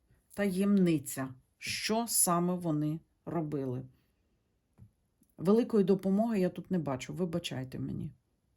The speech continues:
Немає великої допомоги. Ось. Гаразд,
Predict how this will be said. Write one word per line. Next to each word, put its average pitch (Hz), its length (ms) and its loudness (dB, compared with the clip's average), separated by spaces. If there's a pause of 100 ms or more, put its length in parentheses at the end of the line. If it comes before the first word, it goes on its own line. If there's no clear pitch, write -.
(260)
Немає 160 480 2
великої 135 440 -6
допомоги. 135 640 -8 (1600)
Ось. - 560 0 (640)
Гаразд, 214 600 2